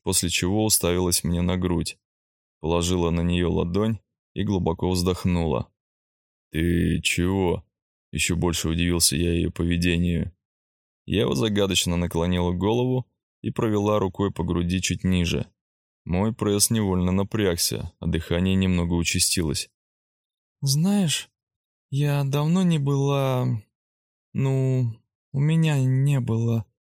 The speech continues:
запинаясь, заговорила она тихим, приятным голосом. «У меня тоже, но я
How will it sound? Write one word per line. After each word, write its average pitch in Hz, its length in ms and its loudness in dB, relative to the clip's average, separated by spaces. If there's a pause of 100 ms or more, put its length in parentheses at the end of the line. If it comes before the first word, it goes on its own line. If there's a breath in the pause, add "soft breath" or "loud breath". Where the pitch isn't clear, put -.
(240)
запинаясь, 98 540 0
заговорила 90 580 2
она 87 160 0
тихим, 101 380 -2
приятным 87 480 0
голосом. 87 500 0 (640)
«У - 160 -4
меня 85 340 0
тоже, 101 380 0
но 87 440 0
я 87 540 0